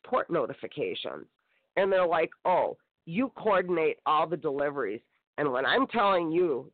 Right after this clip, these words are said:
that they had port deliveries coming into our country every day, it would start at New York, loop all around the whole com-, country,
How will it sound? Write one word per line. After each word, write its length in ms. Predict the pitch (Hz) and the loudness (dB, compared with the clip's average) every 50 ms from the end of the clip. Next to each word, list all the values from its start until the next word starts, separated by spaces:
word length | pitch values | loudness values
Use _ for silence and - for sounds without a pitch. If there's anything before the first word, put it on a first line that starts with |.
| _ | _
that 180 | - 143 131 - _ - | -4 -4 -4 -4 _ 0
they 180 | 160 180 208 | 0 2 2
had 280 | 185 190 165 131 123 - | 0 0 -2 -4 -4 -6
port 280 | - - 202 196 - | -4 -4 -2 -2 -2
deliveries 540 | - 190 165 143 143 143 127 139 127 127 - - - - | -4 -4 -2 -2 -2 -2 -2 -2 -4 -4 -6 -8 -6 -4
coming 300 | 175 156 160 160 156 156 | -2 0 0 0 0 0
into 220 | 151 151 131 - | 0 -2 -2 -4
our 160 | - 131 190 175 | -2 -2 -2 -2
country 600 | - - 185 156 175 - - 160 131 123 - _ _ _ _ - | -2 -2 -2 -2 -2 -4 -4 -6 -6 -6 -6 _ _ _ _ -4
every 520 | 131 151 156 160 160 151 170 175 165 156 | -2 0 0 0 -2 -2 -2 0 0 -2
day, 540 | 151 135 147 135 127 127 127 131 143 170 170 _ _ - - _ _ _ - | -2 -2 -2 -2 0 0 -2 -2 -4 -4 -6 _ _ -20 -20 _ _ _ -4
it 140 | 147 165 - | -2 -2 0
would 240 | 139 170 160 147 143 - - - - | 2 0 0 0 -4 -14 -20 -20 -10
start 380 | - - 160 165 180 170 - - - | -4 -2 0 2 2 0 0 -2 -4
at 200 | 151 156 156 131 | -2 -2 -2 -2
New 220 | 175 180 190 208 | 0 0 0 0
York, 500 | 220 202 185 156 143 139 151 147 147 - _ _ _ _ _ _ _ _ - | 0 0 0 0 2 2 0 0 -2 -4 _ _ _ _ _ _ _ _ -8
loop 440 | 180 180 180 175 160 156 156 _ _ _ _ _ _ - | -6 -2 -2 -2 -2 -4 -6 _ _ _ _ _ _ -4
all 640 | - 165 180 185 190 196 196 196 196 202 190 - - - | 0 2 2 4 4 4 4 4 4 2 0 0 -2 -2
around 560 | 190 196 180 170 156 160 151 151 156 160 165 | -2 0 0 0 0 0 2 0 0 0 -2
the 100 | 156 160 | -4 -4
whole 340 | - - 180 - 180 214 - - | -4 -2 -2 0 0 0 -2 -6
com-, 220 | - 196 170 165 156 _ _ - | -6 -4 -4 -4 -6 _ _ -10
country, 640 | - 185 160 139 - - - 160 139 139 143 143 | -6 -4 -4 -4 -6 -6 -4 -2 -2 -2 -2 -4